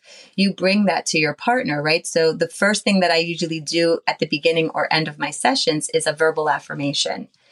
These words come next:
And I just have my clients, they turn right to your husband, turn right to your wife. And what is one thing that you value or appreciate about your partner? It, this is for the clients who are coming in,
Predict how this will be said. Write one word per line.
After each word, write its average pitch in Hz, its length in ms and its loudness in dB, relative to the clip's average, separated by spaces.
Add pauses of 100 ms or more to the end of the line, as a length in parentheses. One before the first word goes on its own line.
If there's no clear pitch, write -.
(440)
And 170 460 2
I 190 420 2
just 240 300 -2 (240)
have 160 200 0
my 208 160 0
clients, 196 680 0
they 185 220 -2 (200)
turn 190 260 2
right 233 200 2
to 254 120 0
your 247 140 2
husband, 208 460 2
turn 185 180 2
right 190 220 2
to - 120 -4
your 220 140 0
wife. 165 640 2 (320)
And 175 220 0 (200)
what 175 220 2
is 196 180 -2
one 170 280 4
thing 175 220 2
that 165 180 2
you 160 160 -4
value 156 420 0
or 156 140 0
appreciate 151 680 -4
about 151 280 -4
your 147 100 -10
partner? 147 480 -4 (320)
It, 196 180 0
this 240 200 0
is 277 120 0
for 226 100 0
the 202 120 -2
clients 190 340 0
who 180 60 2
are 170 80 2
coming 170 340 0
in, 170 240 2